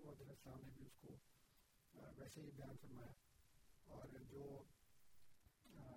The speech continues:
خواب کے بارے میں ہے تو بڑی اچھی بات ہے، آ، ضرور اس کو، سورت کو پڑھیں، سمجھ کے پڑھیں، اس کی آیات پہ غور کریں، اس کے مطالب پہ غور کریں کہ اس میں کیا، آ،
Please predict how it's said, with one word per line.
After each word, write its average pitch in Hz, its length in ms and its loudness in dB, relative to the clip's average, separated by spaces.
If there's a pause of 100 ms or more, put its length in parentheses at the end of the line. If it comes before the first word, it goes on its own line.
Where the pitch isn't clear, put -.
(1160)
خواب - 260 4
کے 175 60 0
بارے 156 220 4
میں 151 100 2
ہے 147 180 4
تو - 60 -4
بڑی 131 140 4
اچھی - 200 -2
بات 131 240 6
ہے، - 60 -2 (440)
آ، - 60 -6 (520)
ضرور 135 260 2
اس 143 80 0 (160)
کو، - 80 -10 (140)
سورت - 280 0
کو 151 80 2
پڑھیں، 147 280 2 (760)
سمجھ 170 280 6
کے 175 140 2
پڑھیں، 143 200 2
اس - 320 -2
کی - 180 0
آیات - 400 2
پہ 147 140 2
غور 135 160 4 (100)
کریں، 135 240 2
اس 147 140 -4
کے 139 60 -8
مطالب 135 460 2
پہ 151 80 0
غور 127 300 4
کریں 139 280 2
کہ - 80 -2
اس - 160 -4
میں 139 240 0
کیا، 147 140 4
آ، - 1040 -2